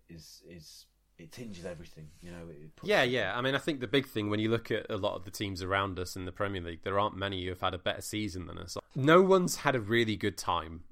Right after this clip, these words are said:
Speaker 2: in European football this season, bar City and potentially Inter Milan. Even they got kicked out of the Champions League at the group stages, for goodness sake. You know,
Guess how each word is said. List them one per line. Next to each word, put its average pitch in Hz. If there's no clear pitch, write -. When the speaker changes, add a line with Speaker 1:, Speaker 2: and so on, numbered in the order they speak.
Speaker 2:
in 92
European 104
football 90
this 85
season, 87
bar 98
City 87
and 90
potentially 107
Inter 95
Milan. 87
Even 104
they 110
got -
kicked -
out 92
of -
the -
Champions 92
League 90
at 87
the 90
group 139
stages, -
for 95
goodness 85
sake. 85
You 104
know, 82